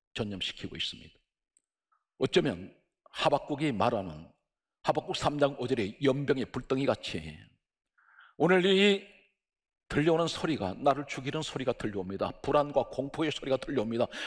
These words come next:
내 창자가 흔들리고 내 입술이 떨립니다. 무리들이 나를 치러 올라오는 이 환난 날을 내가 기다리고 있을 때에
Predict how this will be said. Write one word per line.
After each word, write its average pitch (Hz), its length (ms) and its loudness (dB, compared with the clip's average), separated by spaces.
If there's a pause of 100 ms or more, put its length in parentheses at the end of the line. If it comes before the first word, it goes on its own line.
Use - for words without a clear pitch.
(100)
내 196 140 4
창자가 208 440 2
흔들리고 214 400 4
내 214 160 6
입술이 220 340 2
떨립니다. 202 640 4 (300)
무리들이 254 560 6
나를 233 360 4
치러 285 260 4
올라오는 247 340 8
이 226 80 4
환난 247 460 4
날을 196 240 6
내가 165 160 2
기다리고 165 500 0
있을 131 200 -4
때에 123 380 2